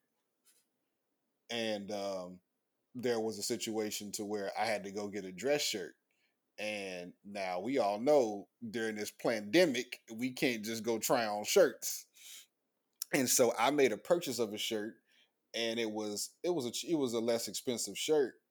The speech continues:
from the one that I really was thinking about getting, 'cause I knew, I knew it was gonna fit well. But I tried it, it didn't work out, so I had to go take that shirt back. So then I went and spent the extra thirty dollars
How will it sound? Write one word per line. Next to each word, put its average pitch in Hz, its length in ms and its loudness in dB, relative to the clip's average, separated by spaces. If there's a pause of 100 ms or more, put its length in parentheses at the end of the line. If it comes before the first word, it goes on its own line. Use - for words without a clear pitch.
(160)
from 117 160 -6
the 110 80 -2
one 110 180 -2
that 104 100 -2
I 98 100 2
really 147 340 2
was 117 200 -2
thinking 107 280 -4
about 98 320 -4
getting, 104 160 -6
'cause 104 140 -8
I 101 80 -2
knew, 110 220 -4 (140)
I 113 80 0
knew 117 160 -2
it 104 40 -8
was 98 120 -8
gonna 92 180 -10
fit - 280 -4
well. 90 260 -6 (420)
But 127 140 8
I 135 100 8
tried 120 380 12
it, 113 120 4
it 127 100 4
didn't 117 240 4
work 110 260 2
out, 117 240 8
so - 140 0
I 104 60 6
had 107 100 2
to 98 60 -6
go 98 140 -2
take 98 260 -2
that 95 180 -6
shirt 90 320 -8
back. 98 240 -4
So 95 160 -14
then 101 180 -8
I 101 80 -4
went 101 240 -6
and 101 80 -18
spent 95 320 -10
the 98 80 -8 (100)
extra 95 260 -10
thirty 95 280 -8
dollars 92 480 -4